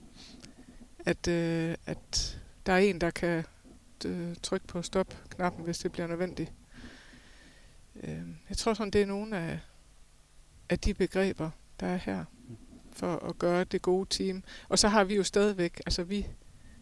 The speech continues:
vi favner jo forskelligheden her, men det kan vi måske også bedre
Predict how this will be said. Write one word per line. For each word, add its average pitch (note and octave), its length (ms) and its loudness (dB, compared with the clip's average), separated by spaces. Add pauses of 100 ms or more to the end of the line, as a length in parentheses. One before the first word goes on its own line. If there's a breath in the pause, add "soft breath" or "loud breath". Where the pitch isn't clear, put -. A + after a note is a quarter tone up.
(120)
vi G#3+ 80 2
favner G#3 480 6
jo D#3 200 -2 (340)
forskelligheden F3 800 4
her, F3 280 2 (1300 loud breath)
men F#3 420 6 (720)
det G#3 120 6
kan G#3+ 260 6
vi F#3 80 6
måske E3+ 400 2
også - 280 4 (360)
bedre G3 480 8